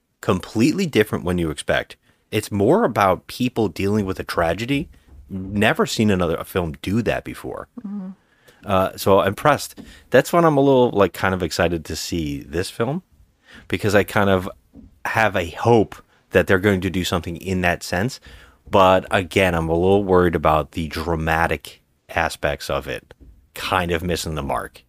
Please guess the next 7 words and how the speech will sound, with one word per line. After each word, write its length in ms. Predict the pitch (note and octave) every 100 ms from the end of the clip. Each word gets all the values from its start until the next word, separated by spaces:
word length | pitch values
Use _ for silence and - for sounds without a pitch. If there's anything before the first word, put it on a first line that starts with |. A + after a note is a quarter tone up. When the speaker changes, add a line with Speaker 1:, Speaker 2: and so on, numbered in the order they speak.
| _ _ _ - - -
Speaker 1:
And 160 | A2 B2
of 100 | -
course, 640 | - G3 D#3 D#2 C#2+ - - _ -
there 160 | G2+ G2+
is 140 | F2
that, 360 | F#2+ F#2 F2+ -
um, 460 | F2+ E2+ D#2+ D#2